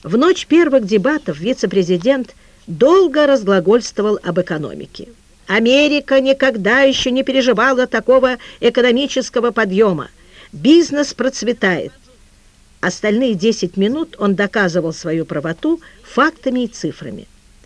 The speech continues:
Настала очередь Оливера Рассела. «Все это весьма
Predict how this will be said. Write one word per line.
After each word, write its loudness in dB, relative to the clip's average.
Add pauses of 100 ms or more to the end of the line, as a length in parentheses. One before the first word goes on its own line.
(440)
Настала -2
очередь -2 (100)
Оливера 0
Рассела. -12 (1400)
«Все 6
это 6
весьма 4